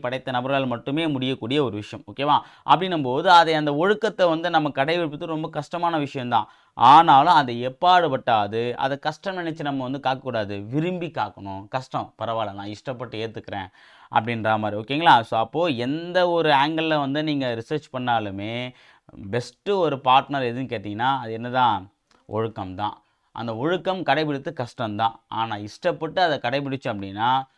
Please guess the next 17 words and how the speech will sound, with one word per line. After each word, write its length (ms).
நம்ம 280
சந்தோஷமா 540
இருக்கலான்றத 520
இதுல 160
சொல்றாங்க, 400
ஓகேவா? 320
அடுத்து 280
பாருங்க. 280
பரிந்து 440
அப்படின்னா 320
விரும்பி, 400
தேரினும் 540
அப்படின்னா 260
ஆராய்ந்து 480
பார்த்தாலும், 640
காக்க 400
அப்படின்னா 260